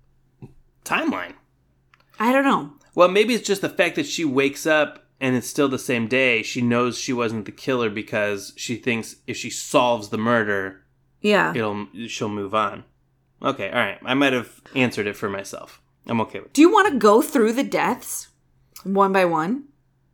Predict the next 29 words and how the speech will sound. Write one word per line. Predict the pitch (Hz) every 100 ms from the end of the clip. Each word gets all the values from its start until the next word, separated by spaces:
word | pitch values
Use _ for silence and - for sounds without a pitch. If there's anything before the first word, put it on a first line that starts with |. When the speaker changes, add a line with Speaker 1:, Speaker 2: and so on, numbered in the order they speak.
| -
Speaker 1:
Yeah, | 107 110 175 131 - _
please. | - 165 - - -
Speaker 2:
So | - 285 269
the | 247
first | - 359 415 392 -
death | 269 269 277
you | 247
already | 220 208 220
mentioned | 233 202 196 220 208 196 -
is | 190 185 170
the | 180
music | 180 190 220 208 247 -
box, | 214 202 202 - - - - - _
creepy | - 240 240 240
ambiance | 208 202 196 196 190 190 - -
under | 208 208 226
a |
bridge. | 180 185 180 180 175 -
Speaker 1:
The | -
original | 117 120 117 113
Speaker 2:
S-, | 110
Speaker 1:
murder. | 95 -
Speaker 2:
yeah, | 220 202 160 175
stabbed | - - 214 233
by | 233 233
the | 214
babyface | 196 190 202 - 196 190 190
mask | 180 180 - -
killer. | - 269 277 269 262 262